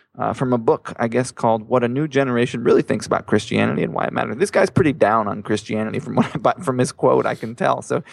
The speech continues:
here's what he says. "In an era of mass media, it is easy to believe that the more eyeballs, the more impact. But radio, television, and tracks," I don't know what tracks are, "accounted for a combined total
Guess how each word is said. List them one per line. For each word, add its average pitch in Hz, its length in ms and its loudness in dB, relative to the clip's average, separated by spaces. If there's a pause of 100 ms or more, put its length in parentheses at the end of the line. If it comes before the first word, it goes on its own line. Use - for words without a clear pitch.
(180)
here's 170 200 2
what 170 80 2
he 151 40 4
says. - 320 0 (320)
"In 139 120 2
an 120 200 0
era 131 480 2
of 101 200 -4
mass 113 460 -4
media, - 580 -2 (440)
it 117 140 4
is 123 220 4
easy 220 400 4
to - 80 6
believe 170 600 0 (340)
that 104 180 0
the 117 100 2
more 131 420 2
eyeballs, 156 840 -4 (160)
the 113 100 -4
more 113 320 2
impact. - 680 0 (220)
But 156 480 0 (360)
radio, 185 500 2
television, 135 800 2
and 98 300 0
tracks," - 640 -4
I 101 60 -2
don't 110 100 -2
know 104 60 -4
what - 120 -8
tracks 87 280 -6
are, - 220 -6 (300)
"accounted 139 500 2
for 127 180 2
a 117 60 2
combined 143 840 -2
total 135 520 2